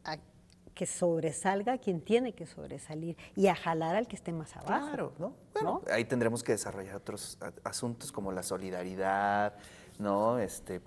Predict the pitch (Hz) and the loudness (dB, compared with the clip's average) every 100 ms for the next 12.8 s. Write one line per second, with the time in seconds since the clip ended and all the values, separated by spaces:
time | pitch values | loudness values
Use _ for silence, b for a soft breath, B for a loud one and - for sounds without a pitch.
0 | - 104 104 127 139 123 110 110 - 226 | -4 2 8 10 10 10 4 0 -2 -2
1 | B B - 139 139 139 - - - B | B B 4 8 10 8 4 -12 -16 B
2 | B - - 147 - 240 311 247 160 156 | B -12 0 2 6 6 6 4 2 2
3 | 160 170 135 131 139 147 147 - 113 - | -2 -4 -4 -2 -2 -2 -4 -6 -4 -4
4 | - 107 104 104 - 113 123 - 143 - | -2 -4 -4 -6 -2 -2 -2 -4 -6 -8
5 | - - B B - 185 180 185 214 247 | -20 -18 B B 0 4 6 6 6 6
6 | 285 294 233 120 107 110 - - 90 - | 6 6 4 2 0 0 -2 -4 -8 -6
7 | 98 196 202 214 233 269 294 214 135 123 | 0 2 4 2 2 2 2 2 0 -4
8 | B B B B - 190 190 247 233 269 | B B B B -4 2 4 4 2 2
9 | 440 466 427 262 - 359 247 - 233 247 | 2 2 2 2 2 2 4 2 0 -2
10 | 240 220 233 240 220 180 - 208 247 180 | -2 -2 0 0 -2 -6 -2 -2 -2 -4
11 | - 139 - 127 B B B - 185 175 | -6 -6 -4 -6 B B B 4 6 8
12 | 175 170 - 160 165 156 151 147 | 6 4 2 4 6 6 4 2